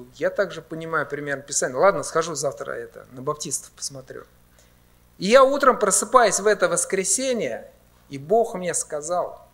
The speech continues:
я услышал его голос в это утро. А до этого было просто, я сорок дней молился, вот этот пост, знаете, длинный, православный, перед Пасхой. Я молился, у меня была одна молитва:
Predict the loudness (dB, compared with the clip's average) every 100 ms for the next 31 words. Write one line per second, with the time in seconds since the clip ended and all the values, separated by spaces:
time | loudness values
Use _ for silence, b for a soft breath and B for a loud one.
0 | _ -4 -4 -2 -2 -2 -2 -2 2 2
1 | 2 0 0 -2 -4 -8 -12 b b b
2 | b b 2 6 6 6 4 4 4 4
3 | 2 -2 0 0 2 4 6 6 6 4
4 | 0 -2 2 4 4 2 2 4 2 2
5 | -2 -4 -6 -8 -2 0 0 -2 -4 -6
6 | -8 -8 -8 -4 -2 0 0 0 0 -4
7 | -6 -8 -2 6 8 6 2 -4 -6 B
8 | B B 2 4 2 0 2 4 6 8
9 | 6 6 4 4 2 -4 -10